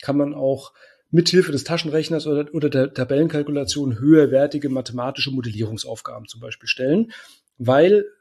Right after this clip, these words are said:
der Schüler, die Schülerin oder der Student, die Studentin nicht mehr die stupide Rechenarbeit machen muss. Das macht das Werkzeug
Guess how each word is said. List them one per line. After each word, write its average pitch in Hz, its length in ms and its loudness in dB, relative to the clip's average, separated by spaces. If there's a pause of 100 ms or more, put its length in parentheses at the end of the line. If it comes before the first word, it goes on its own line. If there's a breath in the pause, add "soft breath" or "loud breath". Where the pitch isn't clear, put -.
(380)
der 127 120 0
Schüler, 180 360 2
die 120 120 -4
Schülerin 165 520 -4
oder 123 140 -6
der 120 100 -6
Student, 143 340 -4
die - 40 -10
Studentin 147 640 -2 (500 loud breath)
nicht 165 380 4
mehr 156 240 6
die 139 260 -6
stupide 151 520 0
Rechenarbeit 185 560 2
machen 185 240 -4
muss. 240 260 2
Das 143 220 -2
macht - 480 -4
das 123 240 -4
Werkzeug 214 680 -2